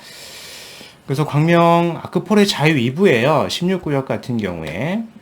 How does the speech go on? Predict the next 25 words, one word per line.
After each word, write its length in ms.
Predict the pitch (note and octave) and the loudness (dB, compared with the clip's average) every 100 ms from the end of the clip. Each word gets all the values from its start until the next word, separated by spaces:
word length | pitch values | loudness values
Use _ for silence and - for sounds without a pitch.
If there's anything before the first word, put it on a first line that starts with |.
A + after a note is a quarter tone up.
| - | -12
음, 420 | G#2 F#2 F2 E2 - | -10 -10 -12 -10 -8
일 200 | E3 E3 | -4 0
단지, 380 | E3+ D#3+ D#3 | 0 0 -2
이 80 | A#2+ | -2
단지로 440 | G#2+ A2 G#2 A#2 G#2+ | 0 -2 -2 -4 -4
나뉘어져 440 | E2 G#2+ A#2 G#2+ | -4 -4 -4 -4
있는 360 | F#2+ F#2+ C3 A2 | -6 -6 -6 -4
이런 260 | G#2 A#2 | -4 -6
구역인데, 800 | - A2 G#2+ F2+ D#2+ D#2+ D3+ A3 - _ _ - _ _ - | -6 -8 -8 -8 -6 -6 -6 -8 -10 _ _ -20 _ _ -12
음, 60 | G2+ F#2 | -10 -10
삼십사 520 | G2 E3 F#3 G3+ - G#2+ | -6 -4 -2 -2 -4 -2
평이라고 420 | F#3 F3 C3+ B2 | -2 0 -2 -2
하셨죠. 580 | D3 D#3+ - C#3+ B2 E2+ | -6 -6 -4 -4 -2 -4
삼십사 320 | D3+ D3 G#2+ | -8 -8 -6
평 120 | D3 | -2
같은 260 | C#3+ C3 C3+ | 0 0 -2
경우는 120 | A#2+ | -2
시세가 480 | - G3 G3+ F#3 D#3+ | -4 -2 -2 0 0
한 60 | C#3+ | 0
십삼억 1120 | - - - - A#3 A3+ A3 G#3 G#3 G#3 _ | -2 -4 -10 -4 2 2 4 2 0 -4 _
대 140 | D3+ | -4
정도 300 | C3+ G#2 F#2+ | -2 -4 -6
합니다. 500 | G2+ G3+ G3+ G2+ G2+ - | -4 -2 -2 -4 -6 -6
현재 220 | C3 F#2+ | -6 -6
호가가요. 680 | B2+ - D#3 G#2 D#2 C#3+ | -10 -6 -6 -4 -4 -6